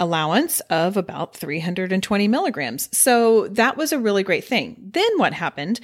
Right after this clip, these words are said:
is they changed the formula, or maybe I brought, bought a different one, and it included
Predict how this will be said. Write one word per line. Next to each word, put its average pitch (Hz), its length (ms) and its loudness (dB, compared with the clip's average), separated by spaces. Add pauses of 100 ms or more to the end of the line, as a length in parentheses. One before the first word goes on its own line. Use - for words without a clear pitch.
(340)
is 202 420 2
they 202 140 2
changed 277 420 0
the 320 80 0
formula, 165 640 -2
or 180 140 -4
maybe 185 280 0
I 160 120 0
brought, 175 400 -2
bought 208 260 2
a 180 60 -2
different 170 320 -4
one, 165 320 -4
and 180 180 0
it 180 160 2
included 214 880 0